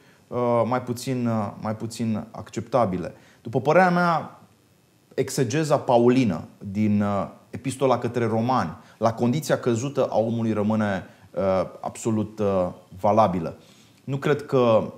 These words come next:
nu cred că cineva a descris mai bine această tensiune, această luptă între omul căzut, omul revoltat și, uh, Dumnezeul lui Avram, al lui Isaac și al lui Iacov. Și probabil că și noi înșine, dacă stăm și ne gândim,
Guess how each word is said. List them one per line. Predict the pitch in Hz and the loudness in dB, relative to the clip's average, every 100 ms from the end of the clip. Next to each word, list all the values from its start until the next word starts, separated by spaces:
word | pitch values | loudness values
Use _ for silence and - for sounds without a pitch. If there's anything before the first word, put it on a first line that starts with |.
| - | -12
nu | - | -8
cred | 120 131 104 | -2 0 0
că | 113 | -4
cineva | - 110 117 | -4 0 2
a | 117 | 2
descris | 104 - 123 | 0 -6 -4
mai | 117 104 | -2 -2
bine | 95 113 135 | -2 -2 -2
această | 139 110 117 - | -2 -4 -6 -6
tensiune, | - 117 107 - 135 | -2 -2 -2 -2 -4
această | 113 110 - 104 | -4 -6 -6 -2
luptă | 117 147 - 92 - - - _ | -2 -4 -6 -8 -8 -20 -20 _
între | - 117 117 113 107 101 90 - - _ _ _ _ _ _ - | -2 -2 2 4 6 4 2 -6 -20 _ _ _ _ _ _ 2
omul | 160 170 156 | 4 4 2
căzut, | - 110 107 113 - - - | 0 -2 -2 -4 -4 -8 -4
omul | 131 139 131 117 107 - | -2 2 2 2 0 0
revoltat | 143 123 131 117 143 113 - - - _ - | 2 6 6 6 6 6 0 -10 -20 _ -16
și, | - - 120 120 123 117 101 | -14 -4 2 4 4 2 0
uh, | 104 101 - 113 | -2 -2 -4 -4
Dumnezeul | 120 117 107 135 131 113 98 92 - _ _ _ - | 0 2 2 4 4 4 0 -8 -18 _ _ _ -4
lui | 113 | 2
Avram, | 110 123 131 117 | 2 4 2 2
al | 107 | 0
lui | |
Isaac | 104 - 120 | 0 0 -2
și | 120 | 0
al | 110 | -4
lui | 98 | 0
Iacov. | 95 92 - 147 160 _ _ _ | -2 -2 -6 -8 -10 _ _ _
Și | - | -14
probabil | 139 170 196 196 | -2 2 2 2
că | 190 | 0
și | - 170 | 0 -2
noi | 170 | 0
înșine, | 202 196 160 127 | 0 0 0 0
dacă | 107 107 113 104 | 0 0 -2 -4
stăm | - 143 | -4 -4
și | 139 | -4
ne | 131 | -4
gândim, | 110 117 139 131 | -2 -2 -2 -4